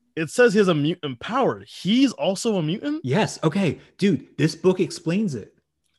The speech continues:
Speaker 1: The second book explains it better, though.
Speaker 2: Oh, maybe
Speaker 1: About
Speaker 2: that's the one. Maybe that's the one. Yeah, yeah. This
Speaker 1: where they go
Speaker 2: series
Speaker 1: into, like, the hundred years of,
Speaker 2: Yes.
Speaker 1: like, breeding and everything.
Speaker 2: Yeah,
Speaker 1: But he
Speaker 2: they're all
Speaker 1: wasn't part of
Speaker 2: mutants.
Speaker 1: that.
Speaker 2: He's a mutant from that land. He's a mutant from,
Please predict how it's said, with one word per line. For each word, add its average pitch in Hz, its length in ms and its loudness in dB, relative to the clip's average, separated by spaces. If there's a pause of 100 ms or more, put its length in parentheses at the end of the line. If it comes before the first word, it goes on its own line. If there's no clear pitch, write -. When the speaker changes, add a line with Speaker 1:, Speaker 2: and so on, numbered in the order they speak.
Speaker 1:
The 185 100 0
second 294 360 4
book 160 140 2
explains 151 320 0
it 131 100 -2
better, 127 280 0
though. 90 220 -14
Speaker 2:
Oh, 123 220 4
maybe 131 120 0
Speaker 1:
About 117 180 6
Speaker 2:
that's 98 140 -6
the 110 80 -4
one. 92 260 -8
Maybe 131 180 2
that's 113 160 -2
the 98 100 -10
one. 101 200 -10
Yeah, 117 140 -2
yeah. 95 180 -6 (240)
This 170 180 2
Speaker 1:
where 170 80 0
they 190 80 6
go 202 140 6
Speaker 2:
series 151 160 0
Speaker 1:
into, 170 100 -4
like, 165 240 0 (100)
the 147 160 -4
hundred 165 380 0
years 156 480 2
of, 135 160 0
Speaker 2:
Yes. 196 100 0
Speaker 1:
like, 120 160 0 (140)
breeding 139 340 0
and 117 80 -4
everything. 107 480 -10
Speaker 2:
Yeah, 165 200 -4
Speaker 1:
But 170 100 0
he - 200 -4
Speaker 2:
they're 160 120 8
all 190 180 6
Speaker 1:
wasn't 165 140 2
part 381 140 2
of 254 80 0
Speaker 2:
mutants. - 180 -10
Speaker 1:
that. - 60 -20 (1300)
Speaker 2:
He's 156 260 -2
a 175 60 2
mutant 160 380 -2
from 147 160 -4
that 123 220 -8
land. 139 420 -10
He's 127 160 -6
a 135 60 -2
mutant 143 420 -4
from, 127 440 -6